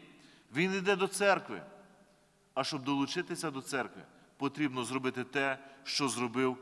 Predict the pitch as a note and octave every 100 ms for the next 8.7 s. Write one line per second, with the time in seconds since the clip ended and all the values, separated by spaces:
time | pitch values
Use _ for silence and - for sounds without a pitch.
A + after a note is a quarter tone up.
0 | - - - - C3 A#2+ - A2 - A2+
1 | - A#2+ - B2+ F#2+ - - - - _
2 | - E3+ E3 G#3+ G#3+ G#3+ A3 F#3+ G3+ E3
3 | A2 D2+ - - - - - _ _ _
4 | _ _ _ - B2+ C#3 G#3 F#3+ F3 -
5 | F3 C#3+ - - E3+ E3 D#3 D3+ C#3 C#3+
6 | C#3+ D#3+ D#3 G2+ D2+ - - - _ _
7 | - - - - - D#3 F3 A3 A3 A3
8 | - A3 F3+ A3 A3+ F#3+ C3+